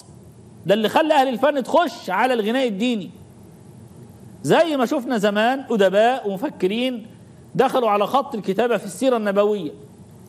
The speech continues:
أول ما كتب محمد حسين هيكل حياة محمد صلى الله عليه وسلم، دخل بعد منه العقاد كتب عبقرية محمد، ودخل طه حسين على هامش السيرة، ودخل عبد الرحمن الشرقاوي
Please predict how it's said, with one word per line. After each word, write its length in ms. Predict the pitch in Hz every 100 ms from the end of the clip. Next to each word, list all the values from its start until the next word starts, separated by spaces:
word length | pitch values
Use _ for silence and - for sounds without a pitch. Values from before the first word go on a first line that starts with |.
| - - -
أول 260 | 311 302
ما 80 | 240
كتب 320 | 220 262 233
محمد 380 | 185 226 254 220
حسين 300 | 185 175 254
هيكل 360 | 202 220 196 269 - - -
حياة 260 | 180 226 240 339
محمد 460 | - 254 254 254
صلى 100 | 202
الله 100 | 196
عليه 120 | 196
وسلم، 360 | 180 202 208 220 - - - - - - -
دخل 300 | 247 330 294
بعد 160 | 262 240
منه 160 | 269
العقاد 480 | 247 196 202 220 247
كتب 320 | 247 226 214
عبقرية 300 | 185 190 202 -
محمد، 480 | 160 220 254 247 208
ودخل 240 | 196 196
طه 140 | 190
حسين 320 | 196 - 233 233
على 180 | 202
هامش 280 | 190 208 170
السيرة، 400 | 160 170 262 262
ودخل 280 | 226 208 202
عبد 140 | 190
الرحمن 260 | 175 165 226
الشرقاوي 600 | 202 185 196 233 220 175